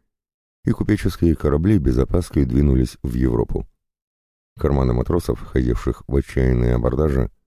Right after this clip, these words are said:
не то чтобы лопаются от золота, но вполне себе наполнены. Словом, живи да радуйся.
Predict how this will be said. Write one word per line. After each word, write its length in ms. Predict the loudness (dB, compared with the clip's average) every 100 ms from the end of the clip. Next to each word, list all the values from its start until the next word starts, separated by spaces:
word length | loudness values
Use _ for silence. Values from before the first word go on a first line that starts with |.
| _ _ _ _ -2
не 140 | 0
то 120 | 0
чтобы 300 | 0 0 2
лопаются 580 | 2 2 2 0 0 -2
от 80 | 0
золота, 480 | 0 0 0 -4 -6 _ _ _ -2
но 180 | -2
вполне 340 | -2 0 0 0
себе 240 | 0 0
наполнены. 600 | 0 0 0 0 -2 -4 -8 _ _ _ _ _ _ -6
Словом, 400 | 0 2 2 0
живи 400 | 2 2 0 -4 _ -2
да 100 | 0
радуйся. 560 | 0 0 -4 -4 -8